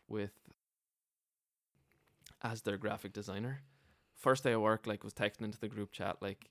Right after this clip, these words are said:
"Lads, is Ruby Walsh a horse or a jockey?" Like, <laughs> Not a fucking clue, like. But one of his first, uh, tasks, someone's like, "Okay, no idea the fucking name of the horse, but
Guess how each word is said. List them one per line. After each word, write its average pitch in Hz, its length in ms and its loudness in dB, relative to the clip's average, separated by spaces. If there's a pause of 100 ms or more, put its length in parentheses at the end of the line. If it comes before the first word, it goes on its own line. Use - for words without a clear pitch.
(180)
"Lads, 95 500 -4
is 107 180 -4
Ruby 104 200 -2
Walsh 95 300 0
a 104 60 -4
horse 101 280 -2
or 98 60 -2
a 98 60 -4
jockey?" 98 320 -4
Like, 117 200 -6 (400)
<laughs> - 240 -10 (1800)
Not 127 380 4
a 127 60 0
fucking 117 440 0
clue, 113 280 0
like. 113 220 -2 (840)
But - 280 6
one 156 180 6
of 180 100 2
his 185 180 -2
first, - 420 -4
uh, 131 300 4
tasks, - 520 -2
someone's 110 440 -4
like, 104 280 -6
"Okay, 107 360 -2 (1300)
no 104 220 2
idea 101 180 2
the 98 60 -4
fucking 104 240 -8
name 98 160 -4
of 98 60 -4
the 104 60 -6
horse, 90 300 -2
but - 160 -10